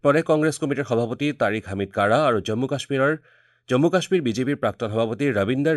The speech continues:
ৰাইনাকে ধৰি ৰাজনৈতিক নেতাসকলে অসামৰিক অঞ্চলসমূহত পাকিস্তানে কৰা গোলাবৰ্ষণক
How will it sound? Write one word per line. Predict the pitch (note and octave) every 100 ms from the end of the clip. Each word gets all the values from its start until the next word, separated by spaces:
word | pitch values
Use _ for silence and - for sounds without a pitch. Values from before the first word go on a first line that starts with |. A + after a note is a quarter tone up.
| G#2+
ৰাইনাকে | G2 G2+ C3
ধৰি | A2 E2+ A#2 F#3+ - - -
ৰাজনৈতিক | A#2 C3 F#3 G3+ F3+
নেতাসকলে | C3+ C#3+ D3+ D#2+ E2 F3 - _ _ -
অসামৰিক | C3+ - F#3 G#3 E3+
অঞ্চলসমূহত | C#3 D#3+ C#3+ C#3+ C#3+ E3 A#2
পাকিস্তানে | A2+ C3 C#3+ C#3+ C#3+
কৰা | A#2+ A#2 G2
গোলাবৰ্ষণক | G#2 A2+ A#2+ - C3+